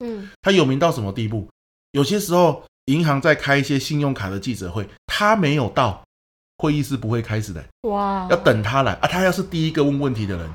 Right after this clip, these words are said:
Speaker 1: 好威啊。
Speaker 2: 可是他很年轻啊，
Speaker 1: 嗯。
Speaker 2: 对不对？他不是很资深的哦。可是为什么他做得到？我觉得从他跟我聊天、跟我分享那些丰功伟业里面，我有看到了模糊调查法的影子。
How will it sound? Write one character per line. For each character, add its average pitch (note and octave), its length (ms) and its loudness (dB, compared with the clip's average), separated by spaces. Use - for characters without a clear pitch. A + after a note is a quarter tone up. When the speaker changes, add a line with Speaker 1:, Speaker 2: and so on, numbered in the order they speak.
Speaker 1:
好 G#3 160 -8
威 C#4 400 4
啊。 G#3 340 2
Speaker 2:
可 F3+ 80 4
是 B3 140 4
他 B3+ 160 4
很 A3+ 120 4
年 C3+ 200 2
轻 F3 200 -2
啊， C3+ 160 -4
Speaker 1:
嗯。 A3 200 -10
Speaker 2:
对 G3+ 100 4
不 F#3 40 10
对？ F#3 100 8
他 A#3+ 120 2
不 A3+ 120 0
是 A3 160 2
很 C#3+ 120 4
资 E3 220 0
深 C#3+ 240 0
的 C3+ 80 2
哦。 A2 180 0
可 D3+ 120 -2
是 G#3+ 80 0
为 C#4+ 120 6
什 D#3 140 0
么 A#2+ 80 2
他 D3 160 4
做 C#3+ 180 2
得 A2 80 2
到？ F#2+ 280 -2
我 A#2+ 100 2
觉 F3 140 6
得 F#3+ 180 4
从 D3 120 2
他 F#3 160 4
跟 F#3 220 0
我 D3 140 4
聊 A2 240 0
天、 C3+ 200 0
跟 D3 140 0
我 C3 100 2
分 C3 220 -2
享 G#2+ 220 0
那 A#2 80 0
些 A#2+ 180 0
丰 C#3 320 0
功 C3+ 260 2
伟 A2+ 200 2
业 B2+ 160 2
里 G2 120 -4
面， G2+ 220 -2
我 E3+ 100 6
有 D3 100 8
看 D3 300 2
到 D3+ 140 6
了 A#2 100 2
模 G#2+ 300 2
糊 A#2+ 240 -2
调 B2 260 4
查 G2 240 -2
法 G2 160 2
的 F2 120 -6
影 E2 260 -8
子。 - 160 -14